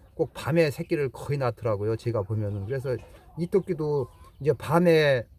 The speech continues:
털을 더 뽑고 이제 새끼를 낳기 때문에 아침에 제가 이제 문을 열고 이 토끼장 안에 들어와 보니까 이 토끼가 새끼 한 마리가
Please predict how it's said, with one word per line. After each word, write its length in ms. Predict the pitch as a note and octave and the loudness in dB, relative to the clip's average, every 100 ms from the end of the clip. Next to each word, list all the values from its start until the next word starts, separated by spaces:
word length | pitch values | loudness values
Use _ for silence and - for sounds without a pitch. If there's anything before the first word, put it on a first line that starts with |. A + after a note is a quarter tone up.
| - | -20
털을 320 | - D4+ C4 F#3+ | -6 2 4 4
더 180 | C#3+ | 2
뽑고 760 | B2+ A3+ - - C#3 C3+ C3+ F#2 - _ _ A#2+ | 2 0 0 -4 -4 -2 -2 -4 -8 _ _ -12
이제 340 | C3+ B2 G#2+ - - - - - | -8 -6 -8 -12 -20 -20 -20 -14
새끼를 400 | - B3 A3+ E3+ | -8 -4 0 4
낳기 260 | C#3+ - | 2 0
때문에 420 | C3+ C#3 B2 C#3 D3+ | -4 -2 -2 -2 0
아침에 480 | A#2+ - F3+ D#3+ | 0 0 -2 -4
제가 280 | C#3 D3+ C#3+ | -2 0 0
이제 320 | C#3 C3 B2 G#2+ - - - - C3 | 0 -2 -4 -4 -10 -20 -20 -14 -4
문을 340 | F#3+ A3 F#3 | 0 4 8
열고 720 | E3 F3 D3 C#3+ D3 D#3+ G2 - - _ _ _ _ _ _ - - - | 8 8 2 -4 -2 0 -2 -6 -20 _ _ _ _ _ _ -20 -20 -14
이 60 | C3 | -10
토끼장 380 | A3+ A#3+ G3 | -8 -2 0
안에 160 | E3 C#3 | 2 0
들어와 260 | - E3 D3+ | 4 6 6
보니까 600 | C3 A#2+ C#3 D#3+ B2 E2 - _ - - - | 2 -6 -2 -2 -2 -6 -14 _ -20 -20 -14
이 220 | D3 C3+ | -10 -10
토끼가 760 | - A#3+ A#3 G3 D#3 C#3+ C#3 | -6 -6 -4 2 4 4 0
새끼 300 | B2 C#4+ - | -2 -6 0
한 160 | G3 G#3 | 0 2
마리가 680 | G3+ E3+ C#3 C3+ C3+ C3+ | 2 2 2 2 2 0